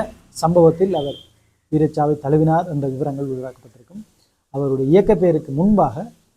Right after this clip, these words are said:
அவருடைய இராணுவ தரநிலை வழங்கப்பட்டிருக்கும்.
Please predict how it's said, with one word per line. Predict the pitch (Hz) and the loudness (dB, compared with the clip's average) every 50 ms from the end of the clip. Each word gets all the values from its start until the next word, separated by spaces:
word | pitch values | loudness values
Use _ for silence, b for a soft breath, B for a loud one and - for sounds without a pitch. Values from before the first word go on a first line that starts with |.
| _ _ _ _ _ _ _ _ | _ _ _ _ _ _ _ _
அவருடைய | 139 156 151 151 147 170 196 202 180 - _ _ _ | -2 -2 0 2 2 2 0 0 -4 -8 _ _ _
இராணுவ | - 147 160 180 196 202 202 196 185 - - _ | 0 2 4 4 4 4 2 0 0 -2 -8 _
தரநிலை | _ 165 185 214 226 190 160 147 156 - - - - _ _ _ _ | _ 2 4 4 4 4 2 0 0 -2 -4 -8 -16 _ _ _ _
வழங்கப்பட்டிருக்கும். | - 151 151 139 131 120 139 123 - - - _ _ | -6 -6 -6 -6 -8 -12 -14 -16 -16 -16 -16 _ _